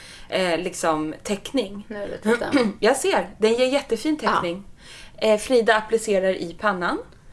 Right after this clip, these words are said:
Speaker 2: Mm.
Speaker 1: Den ger ett supertäckning, j-,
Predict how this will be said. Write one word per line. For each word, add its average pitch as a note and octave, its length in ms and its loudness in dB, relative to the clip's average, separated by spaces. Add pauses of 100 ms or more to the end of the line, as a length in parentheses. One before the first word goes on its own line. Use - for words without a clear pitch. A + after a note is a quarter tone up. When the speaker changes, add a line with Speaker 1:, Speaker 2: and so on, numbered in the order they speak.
(540)
Speaker 2:
Mm. A3 240 -4
Speaker 1:
Den D4 160 6
ger C4 360 4
ett A3+ 100 -4
supertäckning, C4 1080 -4
j-, A3+ 240 -12